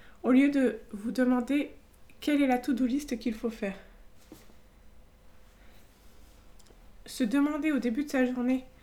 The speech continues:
qui vous voulez être dans votre journée, et puis dans un an, deux ans ou cinq ans, et quels sont les projets que vous voulez accomplir,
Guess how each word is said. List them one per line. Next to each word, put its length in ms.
qui 160
vous 280
voulez 220
être 320
dans 160
votre 300
journée, 580
et 60
puis 400
dans 320
un 240
an, 160
deux 240
ans 80
ou 80
cinq 320
ans, 140
et 100
quels 220
sont 160
les 100
projets 340
que 140
vous 80
voulez 240
accomplir, 580